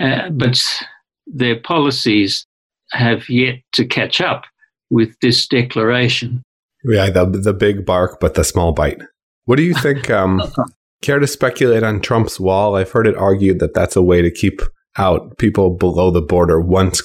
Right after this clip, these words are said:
Speaker 2: the worst effects of climate change really start to hit.
Speaker 1: Well, I mean,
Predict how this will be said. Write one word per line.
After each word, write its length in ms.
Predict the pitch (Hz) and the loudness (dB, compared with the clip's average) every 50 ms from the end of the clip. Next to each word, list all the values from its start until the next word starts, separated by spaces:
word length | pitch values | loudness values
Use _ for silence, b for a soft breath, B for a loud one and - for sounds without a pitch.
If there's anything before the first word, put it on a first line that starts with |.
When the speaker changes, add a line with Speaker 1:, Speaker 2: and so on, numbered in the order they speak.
| - | -4
Speaker 2:
the 300 | - 87 80 78 76 82 87 | -2 0 0 0 0 0 0
worst 280 | 92 95 92 - - | 2 2 2 2 2
effects 340 | - 85 - 85 82 - - | -2 0 0 -2 -4 -4 -6
of 80 | - - | -8 -4
climate 320 | - 90 85 85 78 - | -2 0 2 2 2 0
change 300 | - - 69 67 71 - | -2 -4 -4 -4 -2 0
really 200 | 78 73 67 67 | 0 0 0 0
start 240 | - - - - - | -2 -2 -2 -4 -2
to 80 | - - | -2 -4
hit. 200 | 73 - - - _ - _ _ _ _ _ _ - | -2 -2 -6 -6 _ -20 _ _ _ _ _ _ -8
Speaker 1:
Well, 680 | 277 254 247 240 214 208 202 190 180 185 185 185 - _ _ - - | -2 -2 0 0 2 0 0 0 0 0 -2 -4 -8 _ _ -10 -4
I 120 | 185 170 | -2 0
mean, 420 | 175 170 170 165 170 - 240 - | 0 2 2 0 0 -2 -6 -12